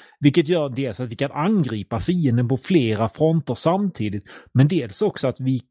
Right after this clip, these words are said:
kan klara av att organisera folk med vitt skilda egenskaper och erfarenheter.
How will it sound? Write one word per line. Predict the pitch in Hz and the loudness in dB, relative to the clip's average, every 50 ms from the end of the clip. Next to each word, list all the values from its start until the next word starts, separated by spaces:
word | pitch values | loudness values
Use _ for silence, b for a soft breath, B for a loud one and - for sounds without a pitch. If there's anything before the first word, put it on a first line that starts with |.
| _ _ - | _ _ -4
kan | - 127 117 107 | -2 0 0 0
klara | - - 135 127 113 107 - | 2 2 2 2 4 2 -2
av | - - - 160 147 117 107 101 | -4 -2 -2 0 2 2 0 -2
att | 117 - - - | -4 -6 -6 -2
organisera | 165 147 139 135 117 147 147 156 143 - - - 226 233 190 117 95 92 - 95 | 0 0 0 2 0 2 2 2 0 -2 -4 -4 -2 0 0 0 -2 -2 -4 -6
folk | 90 - - 110 - - 113 - - - | -6 -2 -2 -2 -2 -2 -10 -14 -10 -2
med | 139 117 117 117 | 2 2 2 4
vitt | 123 156 - - - - - | 2 0 -2 -2 -6 -18 -12
skilda | - - - 135 127 131 127 110 104 101 - | -10 -4 -2 0 2 2 0 0 -2 -2 -2
egenskaper | 117 120 123 110 104 104 98 98 - - 110 101 101 95 _ - 117 | 0 0 0 0 0 -2 -2 -2 -4 -4 -2 -2 -2 -2 _ -4 -2
och | 101 104 107 | 0 0 2
erfarenheter. | - 175 214 220 180 - - - - - 87 95 98 98 90 - - - 98 | 2 4 4 4 2 0 -6 -14 -12 -12 -10 -10 -10 -10 -12 -12 -12 -14 -14